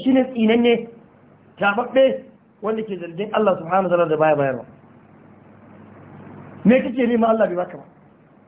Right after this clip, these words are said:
Me ake nema wanda Allah bai bayar ba a duniya? Babu shi. Allah bayarwa yake.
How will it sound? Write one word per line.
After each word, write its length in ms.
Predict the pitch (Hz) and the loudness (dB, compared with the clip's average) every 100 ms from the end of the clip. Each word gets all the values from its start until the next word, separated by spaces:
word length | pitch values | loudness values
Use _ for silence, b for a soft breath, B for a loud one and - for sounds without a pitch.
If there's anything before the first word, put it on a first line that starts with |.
| _ - - - - - - - - | _ -20 -20 -20 -20 -20 -20 -18 -4
Me 220 | 175 220 | 0 2
ake 360 | 220 277 269 233 | 0 0 0 0
nema 280 | 233 233 233 | 2 2 2
wanda 200 | 240 220 | 0 -2
Allah 240 | 220 214 | -2 0
bai 140 | 190 180 | 0 2
bayar 280 | 196 214 208 | 4 4 2
ba 80 | 220 | -2
a 60 | |
duniya? 320 | 175 190 202 196 - _ _ _ _ _ _ _ - - | -4 -6 -10 -10 -20 _ _ _ _ _ _ _ -20 -16
Babu 300 | 208 330 415 | -2 -2 0
shi. 200 | 208 - - - - - - - - - - - - - - - - - - - - - | -4 -10 -18 -20 -20 -20 -20 -20 -20 -20 -20 -20 -20 -20 -20 -20 -20 -20 -20 -20 -20 -6
Allah 340 | 226 285 269 - | -2 0 0 0
bayarwa 400 | 254 269 240 240 | 0 0 0 -2
yake. 220 | 202 185 | -4 -10